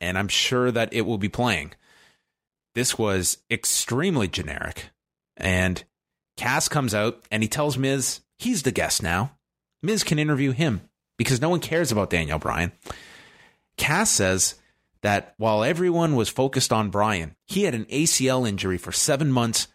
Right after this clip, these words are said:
that he was working twenty-four seven on to return.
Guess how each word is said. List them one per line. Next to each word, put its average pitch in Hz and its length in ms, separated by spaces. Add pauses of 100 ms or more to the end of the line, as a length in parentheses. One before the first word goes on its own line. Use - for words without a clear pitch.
(120)
that 95 140
he 139 120
was 127 140
working 113 340
twenty-four 135 460
seven 98 420 (260)
on 92 380 (140)
to 120 100
return. 95 480